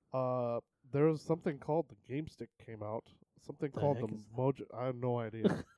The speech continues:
Speaker 2: The Game Stick.
Speaker 1: The Game Stick. Uh, also, Xbox three sixty E, whatever that was.
Speaker 2: Yeah, I don't know what that is.
Speaker 1: Um, <laughs> that's weird that they came out with, like, three months before, uh, the Xbox One came out.
Speaker 2: Yeah.
Speaker 1: But, um,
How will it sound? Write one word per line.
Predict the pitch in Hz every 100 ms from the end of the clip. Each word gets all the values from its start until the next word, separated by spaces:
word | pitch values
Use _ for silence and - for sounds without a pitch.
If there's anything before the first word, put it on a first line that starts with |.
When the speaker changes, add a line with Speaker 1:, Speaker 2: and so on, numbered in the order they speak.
| _
Speaker 2:
The | 147 -
Game | 131 143 135
Stick. | - - - - _ 156
Speaker 1:
The | 139
Game | 123 147 147 143
Stick. | - 123 113 _ 127
Uh, | 127 123 123 - _ -
also, | 180 202 143 127 120 113 _ _ - - _
Xbox | 160 - 170 156 -
three | 147
sixty | 139 147 - 131 -
E, | 156 143
whatever | 113 123 127 110
that | 117 117
was. | 107 104 110
Speaker 2:
Yeah, | - 107 101
I |
don't | 104
know | 98
what | 98
that | 98
is. | 95 95 - -
Speaker 1:
Um, | 127 127 123 120 _ _
<laughs> | 156 123 -
that's | 196 233
weird | 139 185 147 120
that | 127
they | 127
came | 117 135 127
out | 131
with, | 123 120
like, | 113 107 104 - _
three | 143 143
months | 139 123
before, | 110 117 131 123 117 113 110 _ _ -
uh, | 117 113 110 110 110 - _ -
the | 127
Xbox | 120 - 117 -
One | 131 123
came | 113 101
out. | 101 117
Speaker 2:
Yeah. | 110 98 - _ _
Speaker 1:
But, | 127 123 -
um, | 131 123 120 113